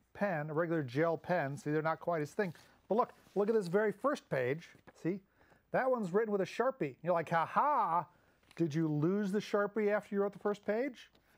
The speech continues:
No, no, as it turns out, this was from last month in, in the things I talked about. Uh, and I was going through the, the little pile of papers we have in the box, and I noticed that, that last month, see this second topic?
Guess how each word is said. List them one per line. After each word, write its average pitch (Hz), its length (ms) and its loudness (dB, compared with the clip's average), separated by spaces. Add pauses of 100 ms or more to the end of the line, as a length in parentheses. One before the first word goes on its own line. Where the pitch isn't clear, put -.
(120)
No, 202 320 2 (320)
no, 233 180 4
as 208 100 0
it 202 100 -4
turns 240 340 0
out, 240 320 2 (600)
this 208 380 0
was 240 140 -2
from 196 260 -2
last 208 460 0
month 185 360 0 (440)
in, 143 140 -4
in 156 180 -2
the 147 80 0
things 185 340 0
I 160 80 2
talked 208 340 -2
about. 110 320 -4 (540)
Uh, 131 260 0
and 156 120 -2
I 160 100 2
was 165 140 -2
going 196 340 0
through 208 200 -2
the, 170 440 2
the 170 80 -2
little 170 160 0
pile 185 400 0
of - 80 -12
papers 185 340 -2
we 139 120 -4
have 143 200 -2
in 135 80 -6
the 127 60 -6
box, 151 600 -2 (460)
and 151 80 -2
I 165 80 2
noticed 214 360 0
that, 180 160 0 (340)
that 190 160 0
last 202 420 0
month, 190 420 0 (440)
see - 180 -4
this 190 160 0
second 208 360 0
topic? 214 440 -2